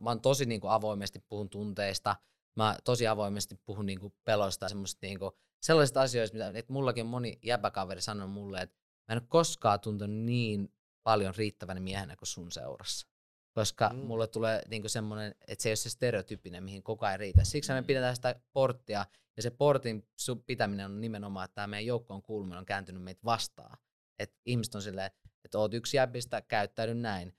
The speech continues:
Speaker 1: Et mä huomaan, mulla on ihan älyttömästi fiksuja,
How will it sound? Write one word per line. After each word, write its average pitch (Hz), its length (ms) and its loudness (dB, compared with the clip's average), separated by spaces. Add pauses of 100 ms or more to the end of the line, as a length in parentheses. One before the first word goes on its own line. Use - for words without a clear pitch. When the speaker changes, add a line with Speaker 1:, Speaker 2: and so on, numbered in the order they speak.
(180)
Speaker 1:
Et 104 60 -10
mä 107 100 -2
huomaan, 104 440 -2
mulla 95 160 -8
on - 120 -20
ihan 139 300 0
älyttömästi 117 580 -2 (100)
fiksuja, 104 560 0